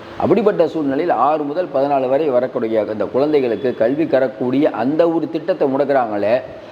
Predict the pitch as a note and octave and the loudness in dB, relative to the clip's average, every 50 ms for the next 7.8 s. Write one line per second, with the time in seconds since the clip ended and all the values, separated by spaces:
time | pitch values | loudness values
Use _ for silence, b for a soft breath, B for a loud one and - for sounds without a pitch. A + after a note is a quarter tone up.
0 | - D3+ C#3 C#3+ C#3+ D3+ F3 E3+ C#3+ C3+ B2+ A#2 B2+ D#3 D#3+ C#3 A2+ A2 A#2+ C#3+ | -2 0 2 2 2 2 2 0 0 0 -2 -2 -2 -2 -2 0 0 0 0 0
1 | C#3 - B2+ A#2 A2 A2+ G2+ G2 G2+ G#2+ - - B B B B B G2+ G2+ G#2+ | 0 0 0 -2 0 0 -2 -4 -4 -10 -12 -16 B B B B B 0 2 4
2 | A#2 C3+ C3+ D#3 D#3 F3 F#3 F3 D#3+ C#3+ A#2+ C3 C3+ C#3+ D3+ C#3+ C#3+ C3+ - C3 | 4 4 4 4 2 2 0 -2 -2 -2 -2 -2 -2 -2 0 -2 -2 -2 0 2
3 | C3 C#3 C#3 C3+ C#3 B2+ - - - - - A#2+ C3 C#3+ D3+ F3 F3 F3 F3 F3+ | 2 2 2 0 -4 -4 -4 -10 -12 -8 -2 2 4 4 6 6 4 4 2 -2
4 | - F#3+ A3 A#3 B3 A#3+ A3 G#3 G3 F3+ E3+ E3+ D#3 C3+ - D3+ D#3+ D#3 E3+ D#3+ | -2 2 2 2 2 0 -6 -4 -2 0 0 0 0 0 -2 -2 -2 0 -2 -2
5 | C3+ C#3+ D3+ C#3 - C3 A#2+ B2 C#3+ D3+ C#3 C3 C3+ C#3 D3+ G3 A3+ B3 A#3 - | 0 2 0 0 0 0 0 0 0 0 0 0 0 0 2 2 2 2 0 -6
6 | - - B B B B - - A2 A2 B2 A#2+ A2+ A2 F#2+ - - B2 C#3+ D3 | -12 -14 B B B B -4 0 2 4 4 4 2 0 0 2 2 2 2 0
7 | C3+ D#3 C#3+ D#3 F3+ A3 A3+ G3+ C#3+ B2+ A#2+ A#2+ A#2+ A2+ A2 | -2 0 0 2 2 0 -2 -2 -2 0 0 0 0 0 -2